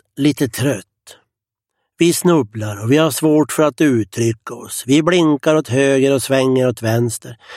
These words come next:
Vi äter fel. Vi kan inte älska vår nästa. Vi tänker fel. Gräset dör där vi kissar, men vi förstår inte vinkeln.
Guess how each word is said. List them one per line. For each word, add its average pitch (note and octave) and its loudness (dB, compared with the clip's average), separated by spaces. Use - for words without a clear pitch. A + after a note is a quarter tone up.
Vi D#3+ 2
äter C3+ 0
fel. A2+ -4
Vi D3+ 0
kan F3+ 2
inte C#3+ 0
älska A#2+ -2
vår A#2+ 0
nästa. A#2+ -4
Vi D3 0
tänker A#2+ -2
fel. A#2+ -2
Gräset E3 0
dör C#3+ 2
där C3 0
vi C3 2
kissar, B2 -4
men C3+ 0
vi B2+ 2
förstår B2+ -2
inte A#2 -4
vinkeln. B2 -2